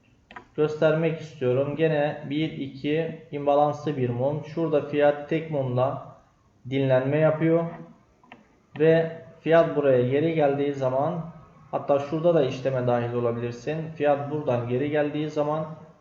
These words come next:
gene şuradan işle-, işlem alıp F T B'den, yani F-, F T B buralardan işlem alıp gene güzel bir şekilde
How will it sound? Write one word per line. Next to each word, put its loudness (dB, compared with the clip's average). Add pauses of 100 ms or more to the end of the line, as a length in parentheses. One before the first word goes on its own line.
(380)
gene 0 (480)
şuradan 2
işle-, -8
işlem -2 (140)
alıp 0 (1000)
F -6
T -4
B'den, 0
yani -6 (460)
F-, 2
F -8
T -6
B -2 (2000)
buralardan 4
işlem 2
alıp 4 (300)
gene 2
güzel 2
bir 0 (400)
şekilde -2